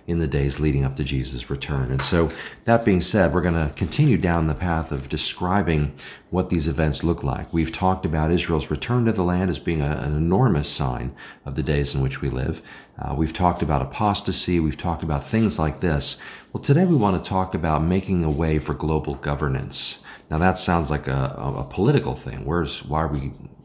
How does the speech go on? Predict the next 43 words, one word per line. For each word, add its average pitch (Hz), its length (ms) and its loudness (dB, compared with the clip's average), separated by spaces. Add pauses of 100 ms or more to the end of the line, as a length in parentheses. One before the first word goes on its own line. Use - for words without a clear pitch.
(320)
talking 78 260 0
about 76 220 2
political 82 400 2
things, 65 460 -4 (460)
uh, 64 240 -4
in, 73 180 2
in 71 180 2
what 71 120 0
essentially 71 380 -2
is 65 60 -2
a 69 60 -2
Bible 78 300 2
study? - 440 -6
Well, 107 260 -2 (280)
because 87 240 0
the 82 80 0
Bible 78 320 2
says 69 380 0
a 90 100 -6
lot 87 480 2 (140)
about 60 380 -6
politics, 67 720 -6
and 71 120 -2
it 71 60 -4
says 71 260 -2
a 73 40 -2
lot 80 300 2
about, 69 420 0 (340)
um, 67 560 0
the 80 100 -2
government 73 720 2
that 69 200 -2
will 78 160 -2
ultimately 87 520 -2
be 76 180 0
in 76 120 2
place 67 520 -2
and 69 160 -2
who 85 120 0
will 76 140 2
be 69 140 -2
leading 90 340 4
it 67 200 -6